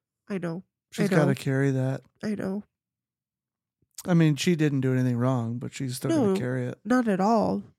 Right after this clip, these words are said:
Speaker 1: But yeah, I know. I feel awful for her. So they were able to trace them back, and they found out that the calls were placed from a payphone that required a calling card.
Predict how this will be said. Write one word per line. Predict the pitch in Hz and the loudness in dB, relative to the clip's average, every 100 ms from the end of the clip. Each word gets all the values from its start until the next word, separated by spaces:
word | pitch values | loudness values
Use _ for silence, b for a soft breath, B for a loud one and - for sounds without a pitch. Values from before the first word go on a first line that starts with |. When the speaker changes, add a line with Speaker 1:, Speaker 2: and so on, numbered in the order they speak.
| - | -4
Speaker 1:
But | 196 - | -2 -2
yeah, | 214 202 | 0 0
I | 196 | 0
know. | 202 190 180 | 0 -2 -2
I | 208 | -6
feel | - 202 202 - _ _ _ - | -6 -4 -4 -8 _ _ _ -8
awful | 202 196 190 | -8 -4 -6
for | 196 196 | -4 -6
her. | 202 208 202 202 _ _ _ _ _ _ _ _ _ _ _ | -2 0 -2 -6 _ _ _ _ _ _ _ _ _ _ _
So | - 240 220 208 196 - _ _ _ _ _ | -2 4 4 4 0 -6 _ _ _ _ _
they | 226 226 | 4 4
were | 214 | 4
able | 226 254 262 | 2 4 4
to | 226 226 208 202 - | 4 4 6 4 2
trace | - 214 - | 0 0 0
them | 196 170 | -4 -2
back, | 185 165 131 - - - | 0 0 -2 -6 -12 -2
and | 214 202 190 185 175 - | 2 2 2 0 -4 -2
they | 214 202 | 0 0
found | - 202 214 | 2 2 4
out | 208 185 180 | 2 2 0
that | - 185 - | 0 -2 -2
the | 214 | -6
calls | - 190 196 | 0 2 2
were | - 214 | 2 -2
placed | - 196 196 - | 0 0 0 -2
from | - 196 180 | -2 0 0
a | - | -2
payphone | 180 - 285 294 190 190 196 - | -6 -2 0 2 2 2 0 -4
that | - 196 - | -2 0 0
required | 202 190 - 196 185 185 - | -2 -6 -2 0 2 0 -4
a | |
calling | 190 - 226 226 180 170 | -8 -2 2 4 2 -2
card. | - - - - | -4 -4 -4 -8